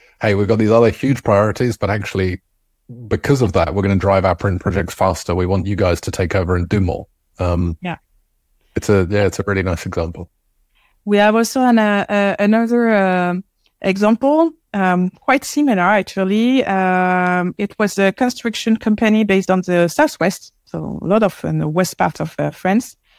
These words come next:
Speaker 2: and, um, they have, um, a huge policy of, um, business acquisition.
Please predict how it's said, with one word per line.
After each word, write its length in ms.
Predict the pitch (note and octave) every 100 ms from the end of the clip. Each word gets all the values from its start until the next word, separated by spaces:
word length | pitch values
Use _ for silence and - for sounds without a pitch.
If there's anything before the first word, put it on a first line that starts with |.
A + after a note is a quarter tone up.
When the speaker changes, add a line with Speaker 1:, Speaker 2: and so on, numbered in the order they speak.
| _ _ _ -
Speaker 2:
and, 340 | F#3 F#3+ G3
um, 960 | G3 F#3+ F#3+ F#3 F#3 F#3 F#3 F#3+ F#3 -
they 280 | G3 G#3+ G#3+
have, 280 | A3 A3 G#3
um, 360 | G3 F#3+ F#3 -
a 60 |
huge 320 | G3 A#3 - -
policy 560 | B3+ A#3+ - A3+ A3+
of, 220 | G#3 - G3
um, 280 | F#3 F#3
business 380 | F3+ G#3 G#3 G#3
acquisition. 600 | F#3+ - F#3 F#3 G#3 C4